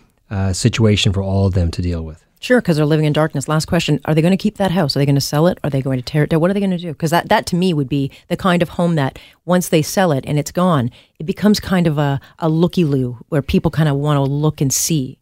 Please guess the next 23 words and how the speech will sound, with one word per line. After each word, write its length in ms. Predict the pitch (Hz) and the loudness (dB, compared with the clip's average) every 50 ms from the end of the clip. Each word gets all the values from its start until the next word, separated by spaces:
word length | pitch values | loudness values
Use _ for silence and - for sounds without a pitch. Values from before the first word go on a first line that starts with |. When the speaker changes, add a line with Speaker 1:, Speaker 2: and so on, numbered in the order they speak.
| _ _ _ | _ _ _
Speaker 1:
Yeah, 120 | 143 123 117 | 0 2 2
my 340 | 113 113 120 135 147 175 | 4 4 4 4 4 6
understanding, 520 | 156 131 117 113 - - 120 107 104 101 98 | 4 4 4 2 2 2 2 2 2 2 2
and 100 | 98 101 | 2 2
I've 160 | 110 117 113 | 2 4 4
not 160 | 120 113 101 | 4 4 4
done 160 | 107 101 95 | 4 2 4
any 120 | 95 95 92 | 4 2 2
reporting 500 | 90 92 90 - - 113 104 101 98 95 | 2 0 -2 0 0 2 2 4 2 2
on 120 | 90 90 | 2 2
this, 160 | 90 92 - | 2 0 0
but 160 | - - 101 92 | 0 -2 0 2
I 140 | 92 92 | 2 2
have 420 | 90 87 - - 113 107 107 101 107 | 0 -2 0 0 2 2 4 2 2
read, 500 | 101 95 95 95 98 95 92 92 - - | 2 4 4 4 4 4 2 0 0 2
uh, 380 | 101 92 90 90 90 90 90 - - | 2 4 4 4 2 0 -2 -2 2
in 160 | 104 92 90 | 4 4 6
the 40 | 90 | 6
media 380 | 92 92 95 95 92 90 90 | 6 6 6 6 6 4 4
that 360 | 87 90 90 90 90 82 87 | 2 2 0 0 0 -2 -4
their 140 | - 92 90 | -4 -4 -4
plan 640 | 85 - - - - 104 104 107 110 110 107 107 98 | 2 4 4 4 4 2 2 4 4 4 4 4 2
was, 380 | 87 85 90 87 87 85 - | 2 0 0 0 0 -2 -4